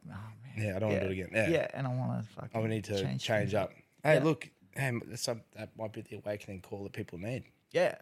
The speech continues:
Speaker 1: well, that's what, that's pretty much, he feels like it was awakening. I said, "Do you," and he goes, "It's, it pretty much saved, if I feel like it saved my life."
Speaker 2: Man, that's
Speaker 1: So,
Speaker 2: awesome, bro.
Speaker 1: yeah,
Speaker 2: It really
Speaker 1: so
Speaker 2: is. If that, that's
Speaker 1: I
Speaker 2: what
Speaker 1: thought
Speaker 2: it
Speaker 1: that was
Speaker 2: takes.
Speaker 1: interesting to
Speaker 2: Oh,
Speaker 1: bring
Speaker 2: man, I
Speaker 1: up.
Speaker 2: think
Speaker 1: Yeah.
Speaker 2: that's fantastic.
Speaker 1: Yeah.
Speaker 2: I'm glad
Speaker 1: And
Speaker 2: you
Speaker 1: I'm
Speaker 2: brought
Speaker 1: glad
Speaker 2: that up.
Speaker 1: that he let me
Speaker 2: I'm
Speaker 1: fucking
Speaker 2: glad
Speaker 1: talk
Speaker 2: that he
Speaker 1: about
Speaker 2: shared that
Speaker 1: Yeah,
Speaker 2: and, or
Speaker 1: yeah.
Speaker 2: gave you the ability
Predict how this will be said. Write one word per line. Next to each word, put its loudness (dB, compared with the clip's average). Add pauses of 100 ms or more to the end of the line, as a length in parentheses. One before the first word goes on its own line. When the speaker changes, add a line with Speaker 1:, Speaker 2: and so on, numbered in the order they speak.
Speaker 1:
well, 0
that's 2
what, -2
that's 0
pretty 2
much, 2
he -4
feels 0
like 2
it -8
was -6
awakening. -2
I -2
said, -10
"Do -20
you," -20
and -10
he -10
goes, -6
"It's, -14 (220)
it -12 (340)
pretty -4
much -2
saved, -4 (160)
if -20 (160)
I -2
feel -2
like -4
it -14
saved -8
my -8 (160)
life." -16
Speaker 2:
Man, -2
that's -2
Speaker 1:
So, 0
Speaker 2:
awesome, -2
bro. -6
Speaker 1:
yeah, -4 (120)
Speaker 2:
It -6
really 2
Speaker 1:
so 2
Speaker 2:
is. -2
If -4
that, 2
that's 0
Speaker 1:
I 4
Speaker 2:
what 6
Speaker 1:
thought 12
Speaker 2:
it 4
Speaker 1:
that 10
was 8
Speaker 2:
takes. 6
Speaker 1:
interesting -2
to -2
Speaker 2:
Oh, 12
Speaker 1:
bring 8
Speaker 2:
man, 8
I 10
Speaker 1:
up. 6
Speaker 2:
think 8
Speaker 1:
Yeah. 6
Speaker 2:
that's 4
fantastic. 2
Speaker 1:
Yeah. 0
Speaker 2:
I'm 0
glad 4
Speaker 1:
And 6
Speaker 2:
you 8
Speaker 1:
I'm 6
Speaker 2:
brought 4
Speaker 1:
glad 10
Speaker 2:
that 10
up. 6
Speaker 1:
that 4
he -2
let -4
me -6
Speaker 2:
I'm -10 (140)
Speaker 1:
fucking 2
Speaker 2:
glad 8
Speaker 1:
talk 8
Speaker 2:
that 2
he 0
Speaker 1:
about 0
Speaker 2:
shared 0
that 0
Speaker 1:
Yeah, 4
Speaker 2:
and, -2
or 2
Speaker 1:
yeah. -4
Speaker 2:
gave 2
you -4
the -6
ability -6